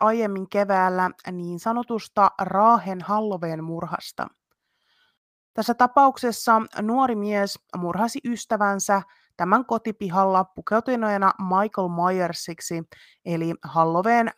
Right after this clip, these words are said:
kauhuelokuvasarjan päähahmoksi. Hän oletettavasti yritti myös tappaa uhrin perheen, muttei päässyt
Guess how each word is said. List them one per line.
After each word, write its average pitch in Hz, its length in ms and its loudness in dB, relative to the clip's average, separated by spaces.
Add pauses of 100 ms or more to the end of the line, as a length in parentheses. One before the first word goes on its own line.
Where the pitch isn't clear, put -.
(100)
kauhuelokuvasarjan 170 1200 0 (880)
päähahmoksi. 160 880 0 (1600)
Hän 208 180 2
oletettavasti 247 760 2 (100)
yritti 185 320 -2
myös 254 260 -2
tappaa 202 520 4
uhrin 180 440 -4
perheen, 185 720 0
muttei 262 340 -4
päässyt 202 420 2